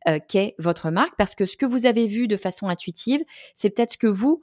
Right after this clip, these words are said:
vous souhaiteriez avoir comme marque. Et puis, il y a la réalité. À vous maintenant de décider où se trouve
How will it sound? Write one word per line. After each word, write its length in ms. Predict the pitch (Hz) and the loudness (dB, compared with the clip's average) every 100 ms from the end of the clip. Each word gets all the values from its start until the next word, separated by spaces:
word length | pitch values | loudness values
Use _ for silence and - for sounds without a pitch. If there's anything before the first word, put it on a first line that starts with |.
| _ _ | _ _
vous 180 | 175 196 | -4 -2
souhaiteriez 800 | - - 285 277 220 208 214 _ | -2 2 2 4 0 2 0 _
avoir 360 | 175 175 170 - | -4 -2 -4 -2
comme 200 | 170 160 | -4 0
marque. 300 | 180 - - - - - | -2 -4 -12 -20 -12 -10
Et 60 | |
puis, 140 | - 233 | -2 4
il 40 | |
y 40 | |
a 40 | 214 | 6
la 120 | 190 | 6
réalité. 600 | 190 196 190 190 180 170 - | 4 2 2 -2 -4 -4 -2
À 120 | 160 | -2
vous 180 | 175 262 | 2 4
maintenant 500 | 196 180 - 196 269 - - - | 2 0 -2 -2 -2 -12 -20 -2
de 80 | 180 | 0
décider 640 | 185 220 - 170 226 - _ _ - | 2 -2 -4 2 2 2 _ _ 2
où 140 | 320 | 2
se 140 | - | 4
trouve 440 | 214 - - 240 | -4 -2 0 0